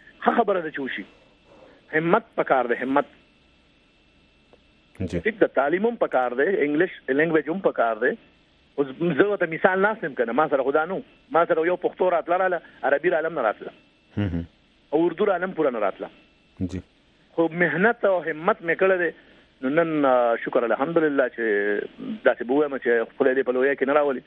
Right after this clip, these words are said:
Speaker 1: خو د
Speaker 2: مهم.
Speaker 1: پاکستان ډېر تعلیم یافته کسان راغلي چې ما سره نوکري کړې ده او کوي راسره، که نه؟
Speaker 2: مهم.
Speaker 1: دا دې سره تعلق نه لري. زه خو وایم چې دغه هم وکړي، ورسره همت هم وکړي.
Speaker 2: جی.
Speaker 1: نو الله به کامیاب کړي.
Speaker 2: ښه. او داسې ځینې خلک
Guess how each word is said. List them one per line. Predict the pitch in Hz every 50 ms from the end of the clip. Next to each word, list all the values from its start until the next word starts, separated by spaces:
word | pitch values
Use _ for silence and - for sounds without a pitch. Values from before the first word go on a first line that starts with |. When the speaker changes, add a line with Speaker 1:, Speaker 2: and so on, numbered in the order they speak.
| - - - - - - - - 95
Speaker 1:
خو | -
د | -
Speaker 2:
مهم. | 107 82 - _ _
Speaker 1:
پاکستان | - 120 113 123 117 - - 131 127 123
ډېر | 135 131
تعلیم | - - 113 120 120
یافته | 117 - -
کسان | 139 - 117 - 127 123 120
راغلي | 110 117 123 107
چې | 120
ما | 117 110
سره | 104 101 101
نوکري | 101 98 92 - 110 117
کړې | - - 110 113
ده | 107
او | 101 -
کوي | - - 110
راسره، | 98 87 - - - - -
که | - -
نه؟ | 139 - - _ _ _ _ -
Speaker 2:
مهم. | 95 80 85 85 - _ _ _ _ _ _ _ _ - -
Speaker 1:
دا | - 185 185
دې | - 190 208 -
سره | 156 147 135
تعلق | - - 127 139 139 -
نه | 147 135
لري. | 117 101 92 90 - - - - - -
زه | - 151 190 180
خو | 147 170
وایم | 175 180 175 170
چې | - 143
دغه | 120 127 170 175 175
هم | 160 175
وکړي، | 208 214 - 214 202 180 - - _ _ _ -
ورسره | 135 131 - 156 151 - - 139
همت | 131 139 151 160 - 147
هم | 123 104
وکړي. | 95 - - - _ _ _ _ _ _ _ _ _ _ -
Speaker 2:
جی. | 95 95 - 92 87 - _ _ _ _ _ _ -
Speaker 1:
نو | 143 131
الله | 131 139 139 131 120
به | 113 101
کامیاب | - 101 104 107 101 90
کړي. | - - - - - _ _ - - - - - _ - -
Speaker 2:
ښه. | - 117 104 - _ - - - - _ -
او | 117 120 120 123 127 123 123 131 135 - - - 117 117 - - _ - 123 120
داسې | 117 151 156 - -
ځینې | 143 151 165 160
خلک | 147 - 147 139 143